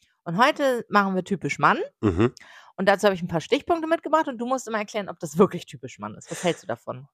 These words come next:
Speaker 2: Schwierig, ja, okay, fangen wir mal an.
Speaker 1: Du bist ja nur ein halber Mann, aber du könntest dich ja mal
Speaker 2: Na ja.
Speaker 1: versuchen reinzusteigen.
Speaker 2: Ich kann mich
Speaker 1: Guck
Speaker 2: ja
Speaker 1: nicht auf
Speaker 2: versuchen.
Speaker 1: meinen Zettel, ich
Speaker 2: Oh,
Speaker 1: hab
Speaker 2: das ist
Speaker 1: extra
Speaker 2: ja sogar mit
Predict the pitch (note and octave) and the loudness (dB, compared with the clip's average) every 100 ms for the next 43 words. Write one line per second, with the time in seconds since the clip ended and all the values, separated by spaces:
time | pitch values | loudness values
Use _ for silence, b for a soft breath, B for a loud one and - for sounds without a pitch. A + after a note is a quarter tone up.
0 | - - C3 A2+ G#2+ C#3 D#3 G3+ A#3 D3 | -2 6 8 8 8 8 8 6 6 4
1 | A2+ - D#3+ D#3+ C#3+ F#2+ F2 D#2 F3 G#3 | 4 6 6 8 6 4 2 -4 0 2
2 | G3+ F3+ E3+ E3 F#3 A3+ G#3+ G3+ F#3+ F#3 | 2 0 0 2 2 2 0 0 0 0
3 | F3 F3+ D#3+ - D#3 C#3+ D3+ C3 F2+ D#2+ | -2 -6 -8 -8 -2 2 6 6 4 0
4 | A#2+ A#2 _ - A2+ A#2 C3 C3+ - C#3 | -4 -8 _ -14 -2 0 4 4 6 4
5 | - - E4 D#4+ - - - - A#3+ - | 4 2 2 0 2 0 0 -4 0 2
6 | - B3 E3+ F#2 | 2 2 4 4